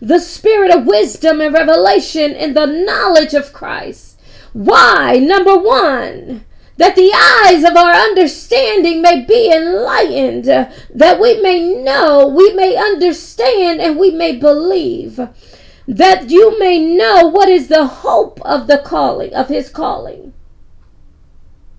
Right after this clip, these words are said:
what the riches of the glory of your inheritance with the saints by Christ,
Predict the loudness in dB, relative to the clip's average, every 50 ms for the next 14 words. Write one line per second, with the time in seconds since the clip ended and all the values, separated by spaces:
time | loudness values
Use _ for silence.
0 | -20 -20 -20 -20 -20 _ _ -20 -20 -20 -20 -20 -20 -20 -20 -20 _ -10 -6 -4
1 | -2 -2 -2 2 2 2 2 2 2 2 2 2 0 0 0 0 0 2 2 2
2 | 2 4 2 0 0 2 0 2 2 4 4 4 4 4 2 2 2 2 2 2
3 | 2 2 2 2 4 2 2 2 0 -2 -2 -2 -2 -2 -2 0 0 -2 -2 -4
4 | -6 -10 -10 -8 -10 -12 -14 -20 -20 -20 -20 -20 -20 -20 -20 -20 _ -20 -20 _
5 | _ -20 -20 -20 -20 _ _ _ -20 -20 -20 _ -20 -20 _ -20 -20 _ -20 -20
6 | -20 -20 -20 -20 -20 -20 -20 -20 -20 -20 -20 -20 -14 -6 -2 0 0 0 0 0
7 | 0 0 0 -4 -8 -6 -4 -2 -2 -4 -6 -8 -10 -16 -16 -6 -4 -4 -2 -2
8 | -2 -4 -4 -6 -8 -10 -10 -10 -10 -14 -16 -18 -20 -20 -20 -20 -20 -20 -20